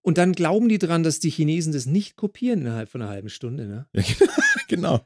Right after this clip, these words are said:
Speaker 1: Also, und dann haben wir am
Speaker 2: Ja.
Speaker 1: Schluss irgendwie lauter
Speaker 2: Haben auch
Speaker 1: ufos.
Speaker 2: noch nichts gelernt.
Speaker 1: Und es ist ein riesiger Schrott, der dann produziert wird, weil die fliegen ja von links nach rechts und so weiter und dann irgendwie stoßen die doch zusammen. Ich weiß ja nicht. Na, obwohl, es gibt wie so einen riesigen Flipper am Himmel, weißt du?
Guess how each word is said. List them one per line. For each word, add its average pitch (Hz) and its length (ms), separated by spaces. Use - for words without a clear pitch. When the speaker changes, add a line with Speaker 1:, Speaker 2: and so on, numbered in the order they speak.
Speaker 1:
Also, 170 200
und 185 60
dann 170 120
haben 165 120
wir 180 60
am - 60
Speaker 2:
Ja. 202 60
Speaker 1:
Schluss 175 220
irgendwie 165 320
lauter 156 260
Speaker 2:
Haben 175 100
auch - 60
Speaker 1:
ufos. 254 120
Speaker 2:
noch 262 60
nichts 185 220
gelernt. 85 360
Speaker 1:
Und 143 60
es 156 120
ist 185 60
ein 170 60
riesiger 190 440
Schrott, 190 360
der 226 60
dann 196 120
produziert 170 360
wird, 160 100
weil 143 80
die 156 120
fliegen 185 220
ja 175 100
von 170 160
links 170 260
nach 180 180
rechts 185 200
und 165 60
so 160 80
weiter 160 140
und 160 80
dann 143 140
irgendwie 151 300
stoßen 156 360
die 147 160
doch - 180
zusammen. 131 360
Ich 107 80
weiß 120 140
ja 120 80
nicht. 117 160
Na, 196 140
obwohl, 170 320
es - 180
gibt 156 200
wie 151 120
so 151 80
einen 139 100
riesigen 139 320
Flipper 208 480
am 113 100
Himmel, 107 320
weißt 123 160
du? 151 120